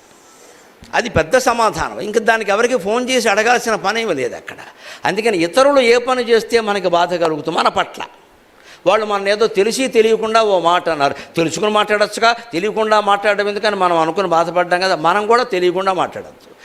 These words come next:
అవతల వాళ్ళ ఇంట్లో ఏదైనా జరిగిందంటే ముందు మీకు ఆసక్తి ఉంటే విచారణ చేయండి ఏం జరిగిందో. వాళ్ళ ఇంట్లో ఎప్పుడూ అలాగే జరుగుతుంది, వాళ్ళ అమ్మాయి ఇంతే, వాళ్ళ అబ్బాయి ఇంతే అని వ్యాఖ్యానాలు చేయొద్దమ్మా.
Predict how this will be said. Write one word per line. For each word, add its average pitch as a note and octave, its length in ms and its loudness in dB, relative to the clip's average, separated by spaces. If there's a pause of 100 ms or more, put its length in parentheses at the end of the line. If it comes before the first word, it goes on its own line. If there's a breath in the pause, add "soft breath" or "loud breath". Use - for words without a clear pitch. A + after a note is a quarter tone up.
(180 loud breath)
అవతల F#3 260 2
వాళ్ళ G#3 220 4
ఇంట్లో F#3+ 220 -2
ఏదైనా F3+ 300 2
జరిగిందంటే E3+ 540 0
ముందు G#3+ 320 -2
మీకు D3+ 260 -2
ఆసక్తి F3 420 -4
ఉంటే A3 180 -2
విచారణ B3+ 440 0
చేయండి D3 340 -2
ఏం D#3+ 160 -4
జరిగిందో. F2 420 -6 (380 loud breath)
వాళ్ళ G#3+ 200 4
ఇంట్లో A3+ 200 0
ఎప్పుడూ B3 260 2
అలాగే A3+ 320 2
జరుగుతుంది, A3 440 -2
వాళ్ళ F#3+ 180 2
అమ్మాయి G#3+ 280 0
ఇంతే, G#3 260 -2
వాళ్ళ G3 180 4
అబ్బాయి F#3 300 0
ఇంతే F#3+ 200 -4
అని G3 100 -4
వ్యాఖ్యానాలు F3+ 500 0
చేయొద్దమ్మా. F#2 500 -10